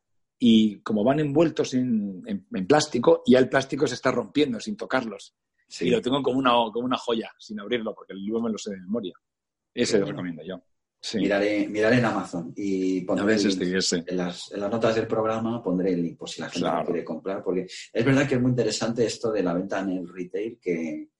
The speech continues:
Speaker 1: Sí.
Speaker 2: que normalmente, bueno, esto que dices tú de "le estoy mirando", a mí es que ya me da hasta vergüenza, o sea, cuando llega la
Speaker 1: Pero es que es cojonante, pero es que la gente entra y seguimos preguntando eso.
Speaker 2: Sí,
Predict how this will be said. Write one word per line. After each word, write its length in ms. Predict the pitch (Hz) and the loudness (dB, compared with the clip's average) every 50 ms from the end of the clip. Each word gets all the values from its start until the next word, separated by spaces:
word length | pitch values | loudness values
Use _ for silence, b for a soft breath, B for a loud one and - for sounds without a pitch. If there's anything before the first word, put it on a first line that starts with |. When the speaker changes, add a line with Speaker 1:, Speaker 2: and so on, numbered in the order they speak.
| _ _ | _ _
Speaker 1:
Sí. 840 | _ - _ - - - - - 87 82 78 - - - - - - - | _ -18 _ -10 -6 -4 -2 -2 -2 -4 -4 -6 -12 -20 -20 -20 -14 -6
Speaker 2:
que 120 | - 85 | -4 -2
normalmente, 760 | 87 90 90 87 95 101 98 101 101 101 - 110 107 104 101 90 | 0 0 0 -2 -2 -4 -6 -8 -12 -8 -4 -2 -2 -2 -2 -2
bueno, 180 | 87 95 92 | -4 -4 -6
esto 160 | 85 - - | -6 -8 -6
que 80 | - 85 | -4 -2
dices 340 | 90 90 - - - - - - | -2 -4 -4 -8 -14 -14 -12 -8
tú 100 | 87 87 | -6 -4
de 120 | 90 85 | -4 -4
"le 60 | 85 | -6
estoy 240 | 90 - - 90 87 | -8 -12 -10 -10 -8
mirando", 560 | 87 87 85 85 87 90 90 - _ _ _ _ _ _ _ | -8 -8 -8 -6 -6 -8 -8 -10 _ _ _ _ _ _ _
a 60 | - | -16
mí 160 | 73 78 78 85 | -14 -10 -10 -10
es 80 | 87 - | -8 -6
que 80 | - 90 | -6 -6
ya 100 | 85 85 | -4 -4
me 100 | 95 95 | -4 -4
da 100 | 92 - | -4 -6
hasta 220 | - - - - | -8 -6 -6 -6
vergüenza, 500 | - - - - - - - - - 135 | -6 -6 -6 -8 -14 -16 -16 -18 -20 -20
o 60 | - | -18
sea, 140 | - - - | -16 -18 -16
cuando 200 | - - 143 143 | -14 -14 -10 -8
llega 140 | - - 92 92 | -8 -6 -8 -10
la 60 | 85 | -10
Speaker 1:
Pero 140 | - - - | -10 -6 -4
es 80 | - | 0
que 60 | - 104 | 0 2
es 40 | - | 2
cojonante, 480 | 135 - - 107 135 165 190 156 - B B B B - | 2 4 6 6 6 6 6 4 2 B B B B 0
pero 80 | 98 | 2
es 60 | 90 | 4
que 100 | - - | 6 6
la 80 | 113 104 | 4 6
gente 260 | - 117 113 107 113 113 | 6 6 8 8 8 8
entra 500 | 123 127 - 160 185 196 - - _ _ | 8 8 8 6 6 4 0 -8 _ _
y 160 | - 113 107 98 | 2 2 2 2
seguimos 380 | - - 95 98 107 127 131 | 2 -2 0 4 4 4 4
preguntando 480 | - 175 135 117 110 - - - - - | 4 4 6 6 6 4 2 0 0 0
eso. 340 | 120 139 - - 170 - - _ _ _ _ _ _ | 0 0 0 -4 -6 -8 -8 _ _ _ _ _ _
Speaker 2:
Sí, 120 | - - | -14 -10